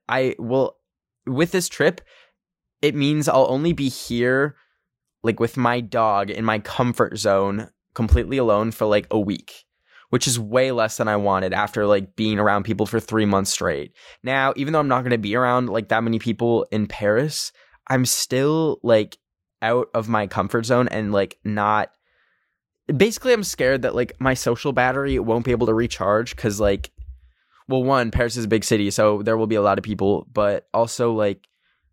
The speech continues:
I just won't be in my comfort zone. I don't know how to say it. Just nothing beats, like, sitting at home, reading a book, playing PlayStation. I just got a PlayStation five too.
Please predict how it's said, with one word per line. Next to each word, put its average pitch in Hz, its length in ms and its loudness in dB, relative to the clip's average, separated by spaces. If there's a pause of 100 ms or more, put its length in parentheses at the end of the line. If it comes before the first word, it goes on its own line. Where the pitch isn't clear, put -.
(500)
I 120 100 0
just - 500 -2 (520)
won't 110 880 -2 (360)
be 107 140 -2
in 113 100 4
my 117 200 2
comfort 196 480 -4
zone. 170 260 2
I - 140 -2
don't 175 80 -2
know 214 80 -2
how 208 100 -10
to 214 100 -2
say 185 300 0
it. 135 120 -2
Just 147 160 -4
nothing 160 420 2
beats, 120 280 0
like, 131 200 2 (760)
sitting 123 240 -2
at 127 160 0
home, 117 320 0
reading 110 220 0
a 110 40 -2
book, 101 340 2
playing 110 320 0
PlayStation. 104 680 0 (480)
I 147 80 -2
just 143 300 0
got 156 100 -2
a 147 60 -2
PlayStation 143 440 -2
five 131 260 0
too. 123 520 0